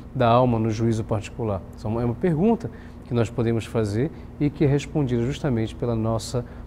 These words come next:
própria doutrina. Nesse caso, meus irmãos e irmãs, então o céu é, é viver com Cristo, diz o Catecismo da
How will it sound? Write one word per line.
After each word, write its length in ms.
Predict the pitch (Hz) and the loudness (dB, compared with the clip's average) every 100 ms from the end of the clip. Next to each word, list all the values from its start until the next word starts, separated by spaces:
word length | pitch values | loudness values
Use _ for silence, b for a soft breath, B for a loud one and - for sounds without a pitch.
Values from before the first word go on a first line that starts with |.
| - - | -6 2
própria 480 | 113 - 135 127 - - | 2 2 0 0 -2 0
doutrina. 580 | 131 127 - 95 87 87 - - - - - - - - - - - B B B B B B B B B B B B B B - - - | 0 0 -2 -4 -4 -8 -14 -16 -16 -16 -16 -16 -16 -14 -14 -12 -12 B B B B B B B B B B B B B B -16 -16 -6
Nesse 200 | 180 190 | -2 0
caso, 240 | - 196 180 | 2 4 6
meus 120 | 151 | 6
irmãos 260 | 151 151 | 6 6
e 40 | 139 | 6
irmãs, 280 | 123 165 147 | 6 4 4
então 240 | 127 139 | 2 2
o 60 | 123 | 2
céu 440 | - 131 127 180 - - | 2 6 6 4 -4 -2
é, 420 | 127 123 139 139 - - - - | 4 6 6 4 0 -12 -6 4
é 280 | 175 185 - | 6 6 4
viver 560 | 156 143 131 139 151 | 2 2 4 4 4
com 260 | - 175 151 | 2 0 0
Cristo, 580 | - 104 98 - - 85 - - - - - - - | 0 -2 -2 -4 -10 -12 -12 -16 -16 -16 -16 -14 -4
diz 200 | 120 117 | 0 0
o 60 | 113 | 0
Catecismo 800 | 123 120 - 123 117 123 123 | 0 0 0 0 2 2 0
da 440 | - 117 113 110 | 0 0 4 4